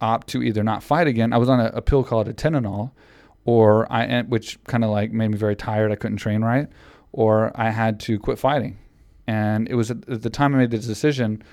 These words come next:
it was around nineteen ninety-nine, I think. And I decided to have the surgery, which they said that they opted, or they said that I should opt not to have because it's dangerous.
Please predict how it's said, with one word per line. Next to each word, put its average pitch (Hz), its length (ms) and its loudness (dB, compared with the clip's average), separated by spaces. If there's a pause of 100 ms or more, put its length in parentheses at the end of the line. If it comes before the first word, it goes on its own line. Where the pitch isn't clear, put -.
(380)
it 117 140 -4
was 107 140 0
around 107 680 -2
nineteen 117 400 -4
ninety-nine, 107 560 -4
I 98 60 -10
think. 98 320 -12 (240)
And 101 640 -4 (760)
I 113 100 2
decided 107 380 0
to 107 60 -2
have 104 120 -2
the 98 80 -8
surgery, 117 400 0
which 107 200 0
they 107 120 0
said 104 320 -2 (220)
that 110 120 -6
they 107 160 0
opted, 107 460 -6
or 113 140 2
they 107 120 -2
said 107 200 -6
that 104 60 -4
I 104 40 -4
should 104 180 -6
opt 101 180 -4
not 107 200 -4
to - 60 -6
have 113 340 2
because 104 300 -4
it's 98 80 -10
dangerous. 104 560 -2